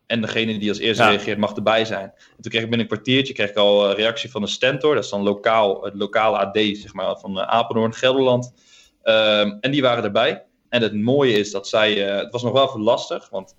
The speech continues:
Speaker 1: zij wilden heel graag, voordat
Speaker 2: Ja.
Speaker 1: ik live ging op Kickstarter, hem al publiceren, zeg maar.
Speaker 2: Mhm.
Speaker 1: Eh, maar dat heeft natuurlijk geen zin, want niemand kon naar de Kickstarter toe. Die was nog niet live. Ik had nog geen website, was nog niet live.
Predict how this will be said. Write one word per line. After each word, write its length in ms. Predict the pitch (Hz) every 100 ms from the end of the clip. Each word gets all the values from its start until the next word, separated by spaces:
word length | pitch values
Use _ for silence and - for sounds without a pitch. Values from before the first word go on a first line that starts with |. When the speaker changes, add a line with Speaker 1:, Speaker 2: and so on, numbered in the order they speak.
| _
Speaker 1:
zij 200 | - 127
wilden 200 | 127 113
heel 100 | 135
graag, 360 | 135 117 117 - _ _ _
voordat 380 | - 135 147
Speaker 2:
Ja. 60 | 131
Speaker 1:
ik 240 | 110 113
live 140 | 139 135
ging 140 | 107
op 100 | 98
Kickstarter, 540 | 135 131 104 98 107 104
hem 80 | 104
al 220 | 107 104
publiceren, 600 | 117 107 - 120 104 95
zeg 140 | 98 -
maar. 180 | - _ _ _ _
Speaker 2:
Mhm. 140 | 127 101
Speaker 1:
Eh, 60 |
maar 220 | 113 107
dat 80 | 110
heeft 120 | 117
natuurlijk 340 | 113 - - 107
geen 100 | 101
zin, 180 | 123 104
want 160 | 98 - _ _
niemand 640 | - 110 113 131 131 123 123
kon 240 | 117 101 104
naar 180 | 107 107
de 320 | 101 101 104
Kickstarter 420 | 120 123 131 127
toe. 140 | 139 135
Die 80 |
was 160 | 92 92
nog 100 | 101
niet 80 | 95
live. 260 | 104 127
Ik 80 | -
had 100 | 95
nog 140 | 98 -
geen 120 | 104
website, 340 | 127 - 131
was 160 | 127 -
nog 80 | 117
niet 100 | 117
live. 200 | 113